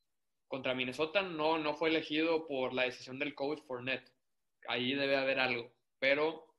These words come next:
volviendo al tema de Atlanta, yo creo que ya tienen que to-, Matt Ryan tiene que tomar un camino y Atlanta tiene que tomar otro.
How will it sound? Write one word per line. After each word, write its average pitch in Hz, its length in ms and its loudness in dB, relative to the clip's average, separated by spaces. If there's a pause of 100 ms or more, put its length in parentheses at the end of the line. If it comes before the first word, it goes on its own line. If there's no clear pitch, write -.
(560)
volviendo 156 360 4
al 185 120 2
tema 190 220 4
de 180 40 6
Atlanta, 160 840 4 (280)
yo 131 200 -6
creo 147 160 -4
que 147 160 2
ya 143 560 4 (360)
tienen 151 320 -4
que 160 340 6
to-, - 240 -6 (400)
Matt 151 220 -2
Ryan 165 260 2
tiene 165 220 -2
que 165 100 -4
tomar 156 320 0
un 156 140 -2
camino 185 500 -4
y 185 60 0
Atlanta 143 360 -4
tiene 147 240 -6
que 143 120 -6
tomar 139 360 -4
otro. 156 380 -4